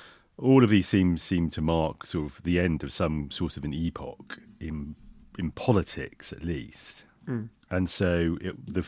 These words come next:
Speaker 1: initially it was about giving a name to that, e-, to that. But it was also related to this,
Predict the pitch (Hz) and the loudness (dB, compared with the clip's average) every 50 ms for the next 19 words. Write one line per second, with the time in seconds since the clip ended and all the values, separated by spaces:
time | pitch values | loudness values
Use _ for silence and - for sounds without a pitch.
0 | - - 113 104 107 123 - - - 82 78 78 78 76 - - 76 73 76 82 | -4 -4 0 2 4 4 2 2 -2 -2 -2 -4 -4 -6 -6 -6 -6 -6 -6 -8
1 | - 82 78 78 76 76 76 82 82 78 71 69 - - 76 71 73 - 87 80 | -8 -6 -6 -4 -4 -4 -2 -2 -2 -2 -4 -6 -8 -10 -10 -10 -8 -8 -6 -8
2 | 82 - - - 80 76 - _ - - _ - - 85 76 73 67 67 - - | -8 -10 -12 -18 -18 -18 -18 _ -20 -20 _ -10 -8 -6 -6 -6 -8 -8 -12 -16
3 | - - - - - - - - - _ _ - - 120 123 113 117 147 147 131 | -20 -20 -20 -20 -20 -20 -20 -20 -20 _ _ 0 2 4 4 6 8 8 8 8
4 | - 131 117 104 104 98 98 101 101 98 95 - - - 78 69 - - 73 82 | 8 8 8 8 8 8 8 8 6 6 2 -2 -4 -6 -6 -6 -6 -6 -2 -2
5 | 78 71 - - - - - | -2 -2 -4 -8 -8 -10 -10